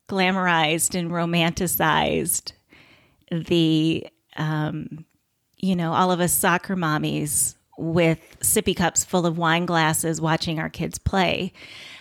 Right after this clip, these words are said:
Um, and, and it took me by surprise. I thought that that's what I was supposed to be.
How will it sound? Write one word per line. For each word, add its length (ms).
Um, 720
and, 280
and 140
it 120
took 200
me 120
by 180
surprise. 480
I 160
thought 260
that 120
that's 260
what 80
I 100
was 140
supposed 400
to 80
be. 420